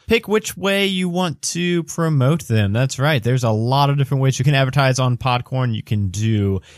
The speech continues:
mid-rolls like this. You could do pre-rolls. You can do guest interviews or giveaways or topical discussions.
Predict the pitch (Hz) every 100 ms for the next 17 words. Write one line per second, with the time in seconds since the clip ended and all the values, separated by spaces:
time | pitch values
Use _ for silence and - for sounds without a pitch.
0 | _ - 160 165 160 170 175 175 139 101
1 | 123 135 202 285 - 120 113 107 101 -
2 | - 190 170 160 160 160 160 147 127 113
3 | 113 98 117 110 - 104 - - 175 185
4 | 160 170 165 170 151 98 98 135 143 147
5 | 147 143 120 104 120 104 - 104 98 -
6 | 151 147 - 147 151 147